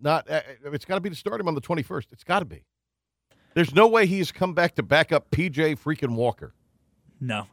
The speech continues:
Speaker 2: And obviously, you can't start him this week. He's never been
Speaker 1: No.
Speaker 2: in this system.
Speaker 1: Right.
Speaker 2: No, I, I wi-, I'm with you. They're, the upper management is gonna make him s-, start,
Speaker 1: Yeah.
Speaker 2: make Rhule start him regardless on the twenty-first because, like you said, they wanna sell tickets. They couldn't care less whether or not he's ready.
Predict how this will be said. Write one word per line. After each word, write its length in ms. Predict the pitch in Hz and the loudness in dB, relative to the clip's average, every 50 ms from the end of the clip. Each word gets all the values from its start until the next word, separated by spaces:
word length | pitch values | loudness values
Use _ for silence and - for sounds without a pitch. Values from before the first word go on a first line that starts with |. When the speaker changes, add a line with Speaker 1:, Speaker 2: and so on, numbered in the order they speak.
| _ | _
Speaker 2:
And 160 | - 170 156 160 | 0 2 8 10
obviously, 300 | 175 202 202 - 240 202 | 10 10 10 8 6 4
you 60 | 170 | 4
can't 240 | 151 - 202 175 147 | 6 6 6 6 6
start 220 | - - 175 165 | 10 10 10 10
him 80 | 156 151 | 10 6
this 200 | 151 151 - - | 4 0 0 2
week. 200 | 151 147 143 - | 2 2 2 2
He's 200 | - 156 135 127 | 0 -2 0 4
never 220 | 147 151 139 151 | 4 4 6 8
been 120 | 147 294 - | 8 8 6
Speaker 1:
No. 40 | - | 6
Speaker 2:
in 80 | 139 | 4
this 140 | 139 131 - | 0 -2 -2
system. 340 | - - 151 131 - - 247 | 0 2 0 2 2 6 6
Speaker 1:
Right. 160 | 247 196 165 | 8 10 10
Speaker 2:
No, 80 | 156 147 | 12 12
I, 280 | 156 170 165 - 190 | 12 12 12 12 12
I 20 | 214 | 12
wi-, 260 | 190 160 160 175 180 | 12 12 12 12 12
I'm 140 | - 190 185 | 12 10 12
with 220 | 165 160 156 - | 12 8 8 6
you. 100 | 139 127 - - - - - - _ _ _ _ _ - | 2 -2 -2 -6 -18 -20 -20 -20 _ _ _ _ _ 8
They're, 400 | 143 160 175 180 175 160 143 117 - - - - - _ | 12 12 12 12 12 12 10 6 2 -14 -20 -20 -14 _
the 160 | - 156 175 - - | 4 4 4 8 8
upper 240 | 185 196 202 233 185 | 8 8 10 6 8
management 560 | 160 160 160 180 196 185 185 214 233 - - | 8 6 6 4 2 4 4 2 2 4 2
is 100 | 151 127 | 2 2
gonna 140 | 165 165 143 | 4 2 2
make 380 | 139 139 135 143 170 185 - - | 2 0 2 2 2 2 0 0
him 240 | - 190 196 185 | 2 4 4 4
s-, 180 | 180 170 - - - - _ _ _ _ _ | 4 2 0 -6 -10 -18 _ _ _ _ _
start, 500 | - - - - 180 165 196 240 240 - _ _ _ | -2 -2 4 8 10 10 10 10 8 4 _ _ _
Speaker 1:
Yeah. 140 | 147 131 117 | -6 0 6
Speaker 2:
make 280 | 151 170 180 190 170 | 8 8 8 8 6
Rhule 220 | 170 160 180 202 190 | 8 8 8 8 8
start 300 | - - 180 165 185 202 | 6 8 10 10 10 10
him 180 | 233 240 214 175 | 8 6 6 4
regardless 520 | 151 147 135 151 143 170 180 196 208 - 226 | 4 6 8 8 8 10 8 6 4 4 4
on 60 | 208 | 2
the 60 | 208 | 2
twenty-first 600 | 190 - 220 220 214 202 - 240 233 254 240 - | 2 2 2 2 2 4 6 6 6 6 4 0
because, 340 | 175 151 - 165 139 127 135 | -2 2 2 2 0 4 4
like 200 | 160 156 147 - | 4 4 4 2
you 20 | - | 0
said, 220 | - - 160 123 | 4 4 4 6
they 120 | 135 165 | 8 8
wanna 200 | 208 233 226 190 | 8 8 8 6
sell 220 | 165 - 196 175 156 | 6 8 6 6 6
tickets. 280 | - - 180 143 131 - - - - _ | 6 4 2 2 0 -6 -14 -20 -6 _
They 140 | - 208 254 | 6 6 8
couldn't 280 | - - 233 220 - - | 10 8 8 8 8 2
care 240 | - 180 175 151 | 6 6 8 8
less 320 | 139 139 156 160 147 - - | 8 10 10 8 8 6 2
whether 160 | 147 135 127 | 2 2 2
or 60 | 135 | 0
not 160 | 143 135 127 113 | 0 -2 -2 -2
he's 160 | 120 117 120 | -6 -4 2
ready. 300 | 139 139 131 113 107 | 4 4 4 2 0